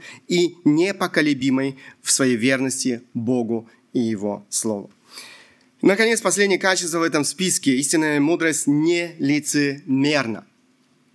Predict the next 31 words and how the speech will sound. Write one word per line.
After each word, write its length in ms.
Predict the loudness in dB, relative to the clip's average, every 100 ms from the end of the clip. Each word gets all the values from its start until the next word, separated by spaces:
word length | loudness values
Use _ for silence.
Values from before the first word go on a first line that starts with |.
| _ _ _ -8 -4
А, 480 | -2 0 2 0 0
лицемерить 560 | -2 0 2 2 0 -4
значит 400 | -2 0 0 -2
играть 360 | 0 0 0
роль, 300 | 0 0 -2 -6 -20 -20 _
а, 460 | 0 2 2 2 0
жить, 440 | 0 0 -2 -2
а, 440 | 0 0 0 -2 -4 _
как 340 | 2 2 0 -4
актёр 440 | -4 0 0 0
в 80 | -2
театре. 500 | 0 0 0 -4 -10 _ -20 -20 -10 -2
Это 180 | 0 2
значит 420 | 2 0 -2 -6 -2
надевать 680 | 2 2 2 0 0 0 0
на 80 | -2
себя, 260 | 0 0
я 80 | 0
не 80 | 0
знаю, 220 | 0 0
там, 180 | 0 0
разные 420 | 0 0 0 0
маски 720 | 2 2 0 -4 -2 -2 -2
в 60 | -4
зависимости 540 | -2 -2 -2 -2 -2
от 80 | -4
того, 200 | -2 -2
какие 280 | -2 0 0
люди 200 | 0 -2
тебя 300 | -4 -2 0
окружают 540 | -2 -4 0 0 0